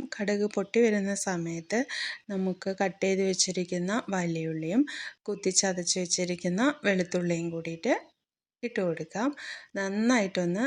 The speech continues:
മിക്സ് ചെയ്ത് കൊടുക്കാം. അതിലേക്ക് കുറച്ച് കറിവേപ്പില കൂടി ആഡ് ചെയ്ത് കൊടുക്കാം. അതെല്ലാം ഒന്ന് വാടി വരുന്ന സമയത്ത് നമുക്ക് ഒരു തക്കാളി കൂടി ഞാനിവിടെ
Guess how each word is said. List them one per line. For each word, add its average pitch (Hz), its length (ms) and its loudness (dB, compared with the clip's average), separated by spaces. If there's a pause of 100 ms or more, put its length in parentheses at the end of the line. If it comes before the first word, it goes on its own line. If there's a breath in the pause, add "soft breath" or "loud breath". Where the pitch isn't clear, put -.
(100)
മിക്സ് 190 280 -4
ചെയ്ത് 185 240 2
കൊടുക്കാം. 175 420 0 (100)
അതിലേക്ക് 190 560 2
കുറച്ച് 240 480 2
കറിവേപ്പില 185 680 0
കൂടി 180 320 -2 (420 loud breath)
ആഡ് 220 180 -4
ചെയ്ത് 175 200 -2
കൊടുക്കാം. 175 460 -2 (160)
അതെല്ലാം 185 460 0
ഒന്ന് 196 240 0 (380 loud breath)
വാടി 190 340 4
വരുന്ന 185 420 0
സമയത്ത് 165 640 -6 (600 loud breath)
നമുക്ക് 190 420 0 (180)
ഒരു 240 320 10
തക്കാളി 196 500 2
കൂടി 196 280 4
ഞാനിവിടെ 185 500 2